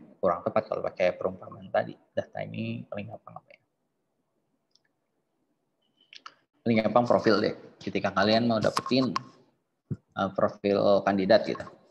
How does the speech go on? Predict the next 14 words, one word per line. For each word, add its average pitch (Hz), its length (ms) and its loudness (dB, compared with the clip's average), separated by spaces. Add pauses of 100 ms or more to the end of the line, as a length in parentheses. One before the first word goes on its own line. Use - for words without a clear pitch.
(160)
ibaratnya. - 400 0
Nah, - 220 -10
tapi - 580 -4 (1120)
di 113 80 0
profil 101 300 0
kandidatnya 101 500 2
itu 135 460 4 (260)
besar 113 400 2
nih. 92 140 -4
Ternyata - 560 -8
dia 107 160 0
tuh 123 180 -6
nggak 101 220 4
cuma, 92 580 -8